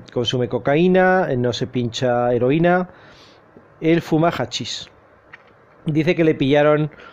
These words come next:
con unos treinta y cinco gramos de hachís y, eh, ingresa como preso preventivo. Finalmente va a estar en la cárcel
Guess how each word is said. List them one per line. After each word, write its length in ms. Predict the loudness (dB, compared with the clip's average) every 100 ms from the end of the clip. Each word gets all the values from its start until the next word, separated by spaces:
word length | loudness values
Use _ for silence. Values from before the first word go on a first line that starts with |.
| -20 _
con 160 | -2 0
unos 220 | 0 0
treinta 280 | -2 -2 -2
y 60 |
cinco 340 | -2 -4 0 0
gramos 320 | 0 0 -2
de 80 | -4
hachís 500 | -8 -12 -16 -18 -12 -2
y, 300 | 0 0 -2
eh, 460 | -4 -2 0 -2 -2
ingresa 460 | -2 0 0 0 0
como 240 | 0 0
preso 280 | -2 -2 -2
preventivo. 680 | -2 0 -2 0 0 0 -2 -10 -20 -20 _ -8
Finalmente 640 | -4 -2 0 -2 -2 0
va 80 | 0
a 40 |
estar 180 | 0 -2
en 100 | 0
la 100 | -2
cárcel 500 | -4 -2 0 0